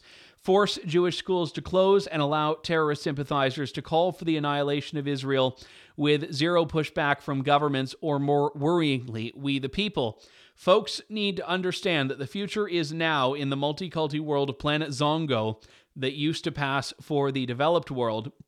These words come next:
As Mark said only last Friday, it is time to panic. Keep well, and all the best to Mark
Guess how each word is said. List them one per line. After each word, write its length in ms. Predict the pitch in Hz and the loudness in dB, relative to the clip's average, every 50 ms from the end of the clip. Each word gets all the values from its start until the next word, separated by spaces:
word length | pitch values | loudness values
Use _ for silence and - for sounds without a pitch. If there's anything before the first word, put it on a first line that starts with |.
| _ _ | _ _
As 200 | - 139 135 127 | -2 -2 -2 0
Mark 260 | 139 160 170 190 190 - | 0 0 0 0 0 0
said 240 | - 185 175 170 170 | 2 4 4 4 4
only 380 | 165 165 165 170 165 165 165 - | 2 2 0 2 0 0 -2 -2
last 440 | 147 139 143 147 160 165 - - - | 0 0 2 2 2 0 -2 -6 -16
Friday, 560 | - - 175 151 143 139 127 123 117 117 113 - - - - - - _ _ | -8 0 2 4 4 4 6 4 2 2 0 -4 -14 -20 -20 -20 -20 _ _
it 300 | - 175 202 196 - - - - | 0 0 0 0 -4 -12 -4 2
is 460 | 170 165 160 160 160 160 151 - - - _ | 4 4 6 6 4 2 0 -4 -8 -10 _
time 580 | - - - 147 143 143 139 139 131 139 139 - _ | -10 -2 2 2 2 4 2 0 0 -2 -4 -6 _
to 120 | - 143 123 | -12 -12 -10
panic. 600 | - - - 147 139 120 98 - - - _ _ _ _ _ _ _ _ _ _ - - - - _ _ _ _ _ - | -8 -6 -4 -4 -4 -4 -6 -8 -14 -20 _ _ _ _ _ _ _ _ _ _ -20 -20 -20 -20 _ _ _ _ _ -12
Keep 260 | - - 208 226 - 214 | 0 0 0 2 4 4
well, 400 | 196 175 160 156 151 139 - - - - - - _ _ | 6 8 8 6 6 4 -2 -10 -20 -20 -20 -20 _ _
and 260 | - 143 139 139 151 | 0 2 2 2 2
all 260 | - 180 156 156 165 | 2 4 4 4 4
the 80 | 156 151 | 2 2
best 360 | 143 139 135 127 - - - | 2 2 2 2 0 -4 -6
to 180 | - - 139 139 | -4 -2 -2 0
Mark 420 | 135 127 123 120 120 117 - - | 2 2 2 2 2 0 -2 -10